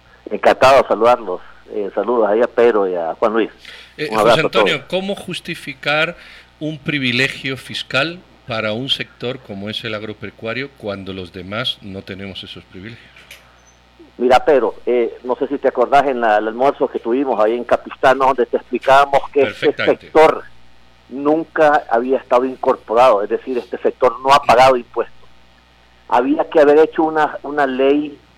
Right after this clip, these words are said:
Speaker 1: que era lo que pretendíamos durante años nosotros atrás, donde llamábamos la atención que fuera algo que el, voluntariamente el ganadero quisiera incorporarse,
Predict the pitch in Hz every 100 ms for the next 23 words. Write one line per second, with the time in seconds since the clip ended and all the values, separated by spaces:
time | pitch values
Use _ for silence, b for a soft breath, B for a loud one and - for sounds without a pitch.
0 | _ - 117 139 139 127 139 - 117 117
1 | 143 135 120 117 107 - 120 135 151 139
2 | 127 147 139 135 135 123 131 - B B
3 | B B - 147 143 - 147 151 - -
4 | - 131 139 165 170 160 143 - 120 113
5 | 139 135 127 117 - 151 151 147 165 165
6 | 160 160 - 131 131 120 123 131 _ -
7 | - 139 139 - 170 165 147 160 160 156
8 | 139 120 120 143 156 - - - 190 190
9 | 139 127 143 175 160 139 135 -